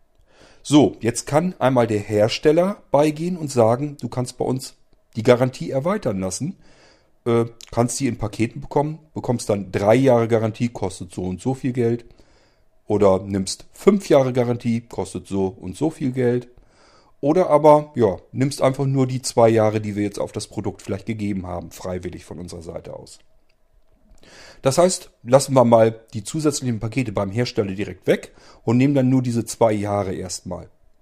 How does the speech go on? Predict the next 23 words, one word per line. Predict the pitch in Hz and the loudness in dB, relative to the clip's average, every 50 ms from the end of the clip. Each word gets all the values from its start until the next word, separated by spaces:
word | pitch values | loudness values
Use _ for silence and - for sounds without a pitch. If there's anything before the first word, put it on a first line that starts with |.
| _ _ _ | _ _ _
Äh, | - 202 208 202 202 202 - | -2 0 0 0 0 -2 -6
die | 117 | -6
sind | 113 131 123 123 | -4 -4 -2 0
kostenlos | - 147 135 - - 127 117 107 - | 0 0 0 0 -4 -6 -6 -4 -4
mit | 104 104 - - | -6 -6 -2 0
drin. | 165 208 240 240 - _ _ - _ _ _ _ _ _ _ _ _ - | 0 0 0 -2 -6 _ _ -20 _ _ _ _ _ _ _ _ _ -16
Ich | - - 143 | -2 2 2
habe | 147 147 156 | 2 2 2
jetzt | 139 - | -4 -2
also | 127 120 110 117 | -2 -2 0 0
eine | 110 107 104 | -2 -2 -4
Gewährleistung, | 95 104 98 95 113 127 135 156 156 156 156 - - - - 160 160 160 160 160 - - _ _ _ _ - | -4 -6 -4 2 4 4 4 4 2 -2 -4 -6 -8 -10 -6 -4 -2 -2 -2 -4 -8 -16 _ _ _ _ -4
äh, | 110 107 110 107 | -2 -2 -2 -2
von | - - - 117 113 107 | -4 -4 -2 -2 -2 -2
Amazon, | 107 101 101 95 - - - 101 107 156 247 277 - - _ _ _ _ _ | -2 -4 -4 -6 -6 -6 -4 0 0 0 0 -2 -4 -10 _ _ _ _ _
weil | - 104 98 | -8 -8 -8
ich | 98 95 - _ _ _ _ _ | -8 -12 -16 _ _ _ _ _
das | - 101 - - | -10 -10 -6 -2
dort | - 104 98 - | -2 -2 -2 -2
gekauft | - 92 - 104 113 120 - - | -6 -10 -6 -4 -6 -6 -6 -8
habe, | 175 175 180 - | -8 -6 -2 0
eine | 120 117 120 120 120 | 2 2 2 2 0
zusätzliche | - - 208 214 196 190 180 - - 151 139 - 139 127 123 | -4 -6 -2 2 2 2 2 0 -4 -10 -6 -2 -2 -2 -2